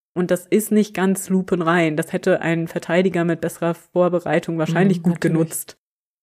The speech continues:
Speaker 1: sag ich mal, ne?
Speaker 2: Aber trotzdem, wenn es so leicht gewesen wäre, damals an Arsen zu sterben, dann wäre das ja noch in der Form viel häufiger vorgekommen, als wir es nachgewiesen haben, oder?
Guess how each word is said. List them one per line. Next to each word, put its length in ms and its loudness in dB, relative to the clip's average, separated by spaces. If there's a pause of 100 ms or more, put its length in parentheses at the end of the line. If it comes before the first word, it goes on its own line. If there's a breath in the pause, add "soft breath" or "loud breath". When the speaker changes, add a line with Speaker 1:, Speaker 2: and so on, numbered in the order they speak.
(120)
Speaker 1:
sag 240 -2
ich 140 -10
mal, 200 -2
ne? 200 2 (260)
Speaker 2:
Aber 160 0
trotzdem, 360 -2
wenn 120 2
es 100 -4
so 140 4
leicht 320 0
gewesen 420 -2
wäre, 540 -8 (600)
damals 840 -4 (240)
an 220 -6
Arsen 500 -4
zu 200 -10
sterben, 800 -6
dann 200 -8
wäre 140 -6
das 200 -8
ja 160 -10
noch 340 -12 (120)
in 220 -8
der 220 -4
Form 280 -10
viel 240 -6
häufiger 380 -4
vorgekommen, 640 -8
als 260 -10
wir 160 -4
es 200 -10
nachgewiesen 560 -8
haben, 200 -12
oder? 280 -12